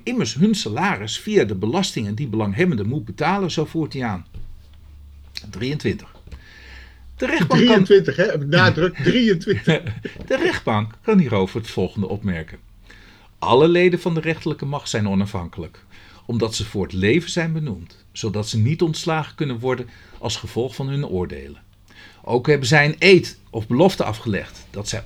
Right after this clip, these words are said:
Speaker 1: onafhankelijk zullen oordelen. De rechters moeten wel de wetten toepassen en uitleggen die door de wetgever zijn gemaakt en zij mogen niet de redelijkheid van die wetten beoordelen.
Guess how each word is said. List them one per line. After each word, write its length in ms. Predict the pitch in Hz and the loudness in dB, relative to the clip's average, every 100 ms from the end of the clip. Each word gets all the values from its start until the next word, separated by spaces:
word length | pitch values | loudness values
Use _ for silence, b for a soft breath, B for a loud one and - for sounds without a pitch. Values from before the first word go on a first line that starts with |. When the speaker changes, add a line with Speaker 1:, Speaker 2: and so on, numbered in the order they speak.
| - | 2
Speaker 1:
onafhankelijk 640 | 143 151 147 156 151 156 | 4 4 2 -2 0 -4
zullen 240 | - 165 180 | -2 -2 0
oordelen. 520 | 123 90 76 - - B B B B B - | -2 -4 -8 -14 -18 B B B B B -6
De 120 | 95 | -4
rechters 500 | 78 90 - 117 - | -2 -4 -2 -6 -2
moeten 280 | 117 113 110 | -2 0 0
wel 180 | 92 104 | 0 0
de 100 | 107 | 0
wetten 340 | 120 - 113 | -2 -4 -6
toepassen 680 | - 233 - 92 - 123 - | 0 0 2 0 -2 -6 -8
en 200 | 98 98 - | -8 -8 0
uitleggen 520 | 202 226 - 95 139 | 2 2 0 -4 -6
die 120 | 131 | -6
door 160 | 98 95 | -4 -4
de 100 | 117 | -4
wetgever 540 | 113 90 - 95 95 | -6 -6 -4 -2 -2
zijn 220 | 107 95 104 | -2 -2 -2
gemaakt 460 | 160 139 90 107 | -2 -2 -2 -8
en 160 | - 160 | -2 0
zij 120 | 151 | 2
mogen 420 | 107 90 92 104 | 0 -2 -2 -2
niet 300 | 92 110 - - | 0 0 -2 -2
de 120 | 151 | -2
redelijkheid 560 | 135 117 135 139 123 | 2 0 0 0 -2
van 140 | - 139 | -2 -2
die 120 | 123 | 0
wetten 260 | 135 - 156 | -2 -2 4
beoordelen. 560 | 208 185 117 92 82 | 8 8 6 2 -2